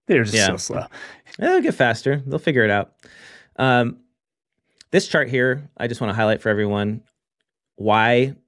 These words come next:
Speaker 2: do employees resign? Top reasons: seeking more work-life balance, wanting to avoid fewer hours slash avoid burnout, and then salary.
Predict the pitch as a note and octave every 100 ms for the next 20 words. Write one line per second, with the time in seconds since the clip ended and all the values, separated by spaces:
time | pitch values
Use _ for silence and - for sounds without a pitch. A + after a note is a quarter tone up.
0 | _ _ _ _ C3 A2 - A#2 G#2+ G#2
1 | G2+ G2 A2 C3+ - _ _ _ _ _
2 | _ - C#3 C3+ A2+ A2+ A#2 C3 C#3+ C#3+
3 | - _ - C3 B2+ C3 A#2 G#2+ A2 A2
4 | G2+ F2+ G#2+ A2 A#2 - - - _ -
5 | A2 A2+ A2 A#2 G2+ G#2 G2+ F2 A2 G#2+
6 | F#2+ F2+ - - G2 G2 G2+ F#2+ G2 F2+
7 | - F2+ F2 E2 F2+ E2+ D2+ - F#2+ F#2+
8 | E2+ E2 D#2 D2+ -